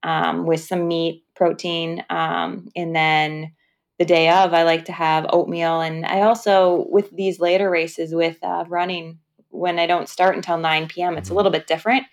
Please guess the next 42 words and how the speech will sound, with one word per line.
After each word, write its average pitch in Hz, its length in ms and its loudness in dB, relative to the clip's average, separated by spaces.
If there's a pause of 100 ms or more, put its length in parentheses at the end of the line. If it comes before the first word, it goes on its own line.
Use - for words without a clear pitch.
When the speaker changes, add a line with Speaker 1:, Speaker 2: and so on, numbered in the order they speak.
(360)
Speaker 1:
Um, 165 340 2
Speaker 2:
Right. 95 120 -4 (320)
Speaker 1:
and 180 180 -4
sometimes, 160 680 -2
uh, 156 320 2
actually 156 640 -2 (220)
this 165 220 -10
past 185 400 -2
year, 165 120 2
I've 156 260 0
just 165 180 -6
tested 190 320 -2
out - 100 2
having 165 300 0
just, 160 240 -6
like, 151 300 -2 (520)
guacamole, 165 960 2 (140)
um, 160 380 -4
basically 190 360 4
avo 151 380 4
toast, 135 420 -2
uh, 160 60 -2
avocado 156 640 2
toast. 147 400 -6
And, 156 220 -6
and - 80 2
Speaker 2:
Right. 196 60 4
Speaker 1:
that 196 120 2
worked 156 180 -2
really 151 220 0
well 143 160 2
as 143 100 0
my 151 120 -6
last 147 280 0
meal 151 160 -6
as 143 120 -8
well. 156 320 -2 (640)
Speaker 2:
Right. 95 300 -2 (500)
Followed 101 360 2
by 92 180 2
a 90 80 2
big 90 360 0